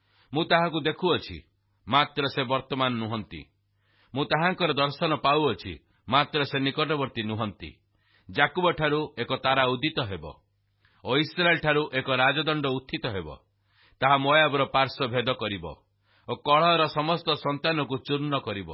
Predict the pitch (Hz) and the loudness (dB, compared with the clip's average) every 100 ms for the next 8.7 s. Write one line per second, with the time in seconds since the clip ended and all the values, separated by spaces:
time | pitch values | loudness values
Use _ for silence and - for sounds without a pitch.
0 | 73 _ _ _ _ _ _ 143 147 143 | -16 _ _ _ _ _ _ -2 0 2
1 | 180 180 139 135 131 120 156 165 139 107 | 2 2 -2 0 0 0 -2 0 0 -2
2 | 80 - - _ _ _ - 95 160 160 | -8 -12 -16 _ _ _ -6 0 2 2
3 | 156 143 139 131 - 131 - 165 151 110 | 0 0 0 0 -2 -4 -2 -4 -4 -4
4 | 117 - _ _ _ 123 135 151 147 147 | -4 -8 _ _ _ -6 -2 0 0 -4
5 | - 156 165 139 85 73 _ _ 95 120 | -2 2 4 2 -2 -8 _ _ -4 -4
6 | 123 143 135 123 117 110 131 123 104 101 | -2 0 0 0 -2 -2 -2 -2 -2 -8
7 | 92 - _ _ _ _ _ - 135 143 | -8 -10 _ _ _ _ _ -2 0 2
8 | 143 135 139 135 147 131 131 | 0 2 0 -2 0 2 2